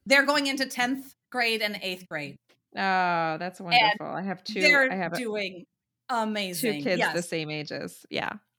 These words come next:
Speaker 1: Yes, yes. And so, th-, you know, typical day, uh,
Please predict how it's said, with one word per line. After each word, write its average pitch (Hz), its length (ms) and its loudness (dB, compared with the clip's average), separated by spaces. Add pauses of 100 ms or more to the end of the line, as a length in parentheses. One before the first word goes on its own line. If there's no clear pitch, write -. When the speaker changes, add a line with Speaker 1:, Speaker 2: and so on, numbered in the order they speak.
(320)
Speaker 1:
Yes, 262 440 4
yes. 185 420 2
And 262 180 2
so, 269 220 4 (240)
th-, 294 120 -12 (100)
you 277 100 0
know, 208 140 -2 (200)
typical 359 340 -2
day, 262 380 2
uh, 254 40 -8